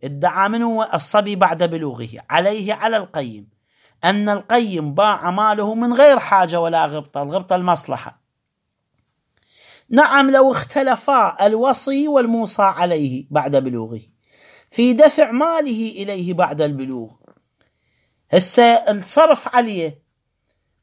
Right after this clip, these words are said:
قبل البلوغ احنا نصدق الوصي القيم، لكن بعد البلوغ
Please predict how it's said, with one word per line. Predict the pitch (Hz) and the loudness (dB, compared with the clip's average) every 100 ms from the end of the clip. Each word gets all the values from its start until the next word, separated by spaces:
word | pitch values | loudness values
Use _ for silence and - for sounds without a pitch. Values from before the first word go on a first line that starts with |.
| - | 2
قبل | 269 302 311 | 4 4 6
البلوغ | 302 302 311 320 330 320 320 | 6 4 -2 0 0 0 -2
احنا | 269 277 | -4 -2
نصدق | 269 - 302 311 311 302 | -4 -2 -2 0 -2 0
الوصي | 311 294 - 107 - _ _ _ _ _ _ _ _ _ _ _ _ _ _ _ _ _ _ - | 4 2 2 -8 -16 _ _ _ _ _ _ _ _ _ _ _ _ _ _ _ _ _ _ 0
القيم، | 208 - 277 254 139 104 _ _ _ _ _ _ _ _ _ - | 0 4 4 4 0 -10 _ _ _ _ _ _ _ _ _ -4
لكن | 160 196 196 - 220 208 | 2 4 2 0 -4 0
بعد | 254 320 311 | 0 0 -2
البلوغ | 330 277 262 240 220 185 | -4 -2 -2 -2 -4 -8